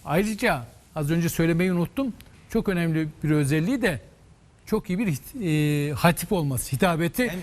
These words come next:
Speaker 2: sayısal yönü hem sözel yönü.
Speaker 1: Evet.
Speaker 2: Evet.
Speaker 1: E, genelde aslına bakarsanız hitabet konusunda bir işte, e, sağ gelenekten gelenler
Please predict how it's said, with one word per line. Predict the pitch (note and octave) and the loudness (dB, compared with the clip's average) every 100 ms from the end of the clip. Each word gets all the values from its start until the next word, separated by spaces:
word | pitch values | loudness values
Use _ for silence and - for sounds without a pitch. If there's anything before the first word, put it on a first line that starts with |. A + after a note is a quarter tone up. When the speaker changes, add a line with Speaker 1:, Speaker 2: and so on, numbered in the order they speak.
| - | -10
Speaker 2:
sayısal | - D#3+ D3+ D3 F3 D3+ | -6 0 0 2 0 2
yönü | D3 D#3 | 0 0
hem | D#3 - | -2 -4
sözel | - C3+ B2+ B2+ | 0 2 2 2
yönü. | A2 G#3+ | 2 2
Speaker 1:
Evet. | F3+ - A2 - - | 2 -4 -14 -20 -16
Speaker 2:
Evet. | C#3 G#2 F2+ - | -10 -10 -10 -6
Speaker 1:
E, | F#3 E3+ E3 - - - - | -2 -2 -6 -12 -20 -20 -4
genelde | F3+ B3+ C#4+ F3 F3 G3+ - | 0 2 2 0 -2 -4 -4
aslına | F#3 G#3 G3+ F#3+ | -4 0 0 0
bakarsanız | F#3 G3+ F3 F#3 E3 - | 0 -2 -2 -2 -2 -2
hitabet | D#3+ G3+ G3+ A3 - | 0 2 2 -2 -4
konusunda | F#3+ E3+ - E3+ D#3+ G3+ B3+ - - - - - - | -2 -2 0 0 2 2 0 -14 -20 -20 -20 -18 -4
bir | G3+ G3+ G3 - - - - | -2 -2 -10 -20 -20 -20 -14
işte, | F#3 - F3+ E3 - - - - - E3+ | -10 -2 -2 -2 -8 -20 -20 -20 -14 -6
e, | D#3+ D3+ D3+ D3+ D3 D3 C#3+ C#3+ D3 E2 - - - D4 - - - - - - | -4 -4 -4 -4 -4 -4 -6 -6 -6 -8 -10 -14 -18 -18 -18 -20 -20 -20 -20 -14
sağ | C#3 - - F3 F3+ F3 - - - D#3+ E3 G#3 E3 | -12 -6 2 4 4 0 -8 -20 -14 -8 -8 -4 0
gelenekten | E3 E3 D#3 - D#3+ | 2 2 -2 0 0
gelenler | D3+ D#3+ D#3 D3+ C3 B2 - | 2 2 0 -2 -4 -6 -10